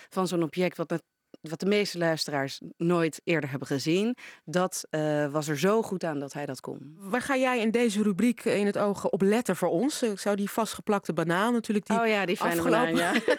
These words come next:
Speaker 2: <laughs> afgelopen jaar
Speaker 1: <laughs>
Speaker 2: overal in het nieuws was. Zou dat nog een onderwerp
Speaker 1: Het
Speaker 2: kunnen zijn? Zou dat een
Speaker 1: Ja.
Speaker 2: detail kunnen zijn?
Speaker 1: Nou, het zou zeker kunnen. Ik hou er zelf erg van om te kijken naar, eh, actualiteit en kunst. Omdat goede kunst is altijd actueel, ook al is het vierhonderd jaar oud.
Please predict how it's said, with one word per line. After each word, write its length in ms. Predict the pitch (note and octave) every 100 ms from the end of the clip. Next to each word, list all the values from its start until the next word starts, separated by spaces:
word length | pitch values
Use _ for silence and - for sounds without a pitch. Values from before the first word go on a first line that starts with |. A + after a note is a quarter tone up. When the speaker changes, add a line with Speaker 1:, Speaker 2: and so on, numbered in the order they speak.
| -
Speaker 2:
<laughs> 260 | F#4 -
afgelopen 420 | D#4 D4 C4 C4 A#3
jaar 300 | A#3+ A#3 E4 C4+
Speaker 1:
<laughs> 100 | F4+
Speaker 2:
overal 320 | C#4+ - -
in 100 | C#4
het 120 | C4+
nieuws 280 | B3 D4 D4+
was. 180 | D4 C#4+ B3+ - - A#3+
Zou 300 | - A3 A#3+
dat 140 | C4 C#4+
nog 140 | E4
een 80 | C#4
onderwerp 400 | - D4+ C#4+ B3+
Speaker 1:
Het 80 | -
Speaker 2:
kunnen 220 | C4+ B3
zijn? 200 | A3+ C4+
Zou 140 | A#3+
dat 160 | A#3 B3+
een 60 |
Speaker 1:
Ja. 160 | - E3
Speaker 2:
detail 280 | E3 C4 C4+
kunnen 240 | B3 A3+
zijn? 220 | G3+ G3 G#3+
Speaker 1:
Nou, 120 | G#3+
het 180 | C4 -
zou 320 | C#4+ D4 C4
zeker 340 | B3+ C4+ G#3+
kunnen. 280 | - B3+ C#4 -
Ik 220 | A3+ -
hou 320 | - G#3 A3+
er 80 | A3+
zelf 260 | G#3+ A#3 A3 -
erg 300 | C4 C4+ -
van 220 | G3+ G3
om 120 | G3
te 100 | G#3
kijken 500 | G3+ G3 G3 F#3+ F3
naar, 440 | - F#3 F3+ E3+ -
eh, 280 | F3+ E3+ E3
actualiteit 720 | - - F3+ E3+ - F#3 G#3
en 140 | G#3
kunst. 340 | G3+ A3 B3+ -
Omdat 440 | F#3 E3+ E3 - - -
goede 240 | - G3
kunst 280 | - F#3+ -
is 100 | E3+
altijd 480 | E3+ F3 F3+ G3 -
actueel, 500 | - - F#3 A#3 -
ook 220 | F3+ E3+
al 60 | E3+
is 100 | D#3
het 100 | -
vierhonderd 440 | F#3 F3 E3 D3+
jaar 180 | D3+ -
oud. 320 | E3+ A3+ -